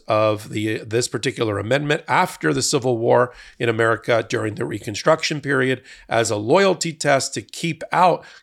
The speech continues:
Confederate officers, um, who had served the Confederacy, rebelled against the Union, rebelled against the United States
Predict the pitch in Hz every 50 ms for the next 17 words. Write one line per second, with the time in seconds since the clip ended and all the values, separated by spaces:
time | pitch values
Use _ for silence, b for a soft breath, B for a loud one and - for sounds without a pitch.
0 | B - - 123 107 - - - 175 160 156 160 147 139 143 - - - 131 147
1 | 147 - - 147 120 - - 139 131 120 - - B B B B B B B -
2 | 113 113 107 107 123 120 110 107 110 - - - - 180 180 190 196 175 180 160
3 | - - 139 131 - 139 131 135 127 120 - - 131 117 107 110 98 _ - 165
4 | 156 165 175 170 151 139 131 135 131 127 117 - - 120 113 113 123 127 120 123
5 | 123 113 - - 101 - _ 139 147 160 160 151 131 131 127 123 - - 127 117
6 | 117 117 117 113 110 - - 120 117 107